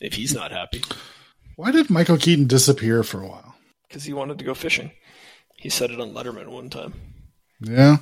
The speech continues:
Speaker 1: Yeah, they, they, he, 'cause they offered him the lead when Lost came out. They offered him the lead role. And
Speaker 2: Mm-hmm.
Speaker 1: He told Letterman that he turned it down. When Letterman asked him why, he's like, "Could you imagine going to work, like,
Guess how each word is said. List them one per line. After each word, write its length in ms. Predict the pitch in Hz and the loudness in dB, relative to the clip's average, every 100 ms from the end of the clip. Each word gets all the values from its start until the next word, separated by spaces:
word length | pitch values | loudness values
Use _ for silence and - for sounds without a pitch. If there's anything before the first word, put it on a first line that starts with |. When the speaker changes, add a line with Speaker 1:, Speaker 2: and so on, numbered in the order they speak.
| - | 0
Speaker 1:
Yeah, 120 | 151 | -8
they, 200 | 131 123 | -8 -8
they, 160 | 139 | -6
he, 260 | 120 135 135 | -6 -6 -8
'cause 160 | 131 135 | -6 -2
they 100 | 147 | 0
offered 260 | 147 175 180 | -2 -4 -8
him 140 | 165 | -8
the 60 | 123 | -10
lead 320 | 120 123 135 | -10 -10 -10
when 140 | 113 | -12
Lost 500 | 110 107 104 - - | -8 -4 -4 -4 -6
came 180 | 110 104 | -10 -12
out. 180 | - - - | -14 -18 -16
They 60 | |
offered 280 | 110 - - | -14 -14 -16
him 100 | 101 | -18
the 80 | 104 | -18
lead 240 | 104 87 107 | -18 -18 -16
role. 380 | 98 - - _ _ _ _ | -16 -16 -18 _ _ _ _
And 500 | 101 92 95 92 92 | -12 -10 -8 -10 -12
Speaker 2:
Mm-hmm. 80 | 80 _ _ _ _ - | -14 _ _ _ _ -20
Speaker 1:
He 380 | - 95 87 92 | -18 -18 -20 -18
told 220 | - 80 | -16 -14
Letterman 340 | 95 95 98 82 | -16 -16 -18 -18
that 100 | 90 | -16
he 220 | 92 76 | -18 -12
turned 260 | - - 95 | -8 -8 -10
it 100 | 92 | -14
down. 340 | 120 117 104 | -12 -10 -14
When 120 | 92 | -16
Letterman 300 | 95 95 98 | -16 -16 -14
asked 180 | 104 - | -12 -10
him 80 | 104 | -12
why, 200 | 110 127 | -12 -12
he's 160 | 107 | -12
like, 140 | 92 - | -14 -12
"Could 160 | - | -12
you 80 | 123 | -12
imagine 360 | 131 123 135 139 | -10 -10 -8 -8
going 280 | 113 107 110 | -8 -12 -12
to 80 | |
work, 400 | 104 95 98 - - | -14 -14 -16 -14 -14
like, 240 | 110 - | -12 -14